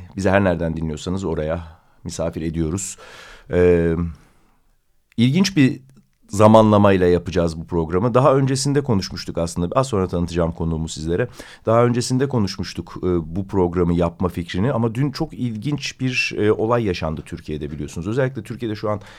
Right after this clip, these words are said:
gazetecilik yapan, yayıncılık yapan herkesi yakından ilgilendirebilecek bir hadise.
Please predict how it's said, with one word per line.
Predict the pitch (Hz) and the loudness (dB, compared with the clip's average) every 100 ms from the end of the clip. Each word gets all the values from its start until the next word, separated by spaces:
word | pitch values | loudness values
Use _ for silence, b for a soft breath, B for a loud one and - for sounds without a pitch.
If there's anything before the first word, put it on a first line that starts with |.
| B | B
gazetecilik | 101 101 107 95 95 | -4 -2 -2 -4 -4
yapan, | 95 95 | -2 0
yayıncılık | 92 95 98 95 95 | 0 0 -2 -4 -6
yapan | 90 98 | -4 -4
herkesi | 98 107 107 101 90 | -4 -4 -4 -6 -4
yakından | 90 87 98 98 | -4 -4 -4 -4
ilgilendirebilecek | 87 85 85 82 82 78 80 - | -4 -2 -4 -4 -6 -8 -10 -10
bir | 82 | -8
hadise. | 80 78 85 110 | -6 -8 -4 -6